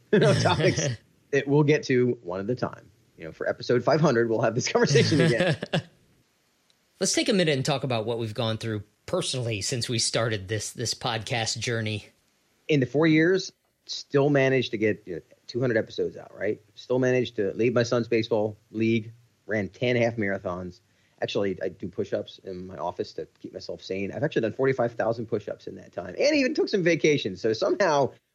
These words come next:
Speaker 1: we fit this all in, including we had a hurricane. <laughs> Remember that one?
Speaker 2: Right.
Speaker 1: Uh, where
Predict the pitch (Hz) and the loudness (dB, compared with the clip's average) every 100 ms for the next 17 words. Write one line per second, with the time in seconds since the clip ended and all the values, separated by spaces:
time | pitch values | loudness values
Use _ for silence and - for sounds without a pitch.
0 | - 127 - 147 135 127 113 113 98 117 | -4 -2 0 -2 0 0 2 2 0 -2
1 | - 208 165 127 120 113 - _ 104 123 | 0 2 4 4 2 -4 -14 _ 0 0
2 | 92 - 226 160 - 98 95 107 160 - | 0 2 4 4 2 0 0 -2 -2 -6
3 | _ _ - - 165 151 185 190 160 151 | _ _ -6 -2 0 2 4 6 6 4
4 | 165 147 131 - 139 131 127 123 120 113 | 4 2 0 -2 -4 -2 0 2 2 2
5 | 117 | 2